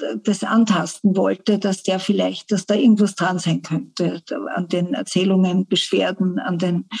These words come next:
anonymen Briefen, die ja auch das, äh, den Landesrat oder das, äh, Kärntner, das, äh, Büro des Kärntner Landeshauptmanns erreicht haben.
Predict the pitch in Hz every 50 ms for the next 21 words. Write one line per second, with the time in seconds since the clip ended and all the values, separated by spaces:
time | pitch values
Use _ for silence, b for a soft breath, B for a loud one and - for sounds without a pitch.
0 | B B B B B 208 190 190 190 190 190 208 208 208 208 196 190 185 - 208
1 | 208 214 208 - 214 196 190 190 185 - - 185 180 175 170 180 - - 180 -
2 | - - - 180 170 - - - - B B B B B B B B - 320 -
3 | 180 - 180 160 160 - - 190 175 170 170 165 180 190 185 202 - - - 175
4 | 180 185 185 - - - - 170 170 165 165 - 180 175 165 - - - - -
5 | - - - - - 185 185 196 - _ 196 190 185 185 185 196 202 220 - -
6 | - 196 - - - - _ - - 285 254 - - 196 185 170 190 190 196 196
7 | - - - 185 196 190 - 208 196 196 190 185 190 190 185 - 175 - - _
8 | - 185 185 180 - 247 208 180 175 175 - - - - - 180 175 185 -